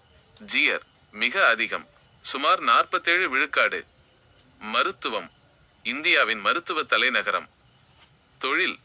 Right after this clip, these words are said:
பரவலாக்கப்பட்ட வளர்ச்சி. சவால்கள். சாதி அரசியல்.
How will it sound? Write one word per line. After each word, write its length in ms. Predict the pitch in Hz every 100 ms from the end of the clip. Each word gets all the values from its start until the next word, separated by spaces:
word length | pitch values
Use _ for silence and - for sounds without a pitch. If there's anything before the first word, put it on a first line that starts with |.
| _ _ _ _ _ _ -
பரவலாக்கப்பட்ட 840 | 139 180 285 165 160 135 - 113
வளர்ச்சி. 520 | 98 117 151 104 87 _ _ _ _ _ _ _ -
சவால்கள். 720 | - - 113 139 185 127 104 85 _ _ _ -
சாதி 480 | - 127 160 202
அரசியல். 500 | 120 110 113 101 92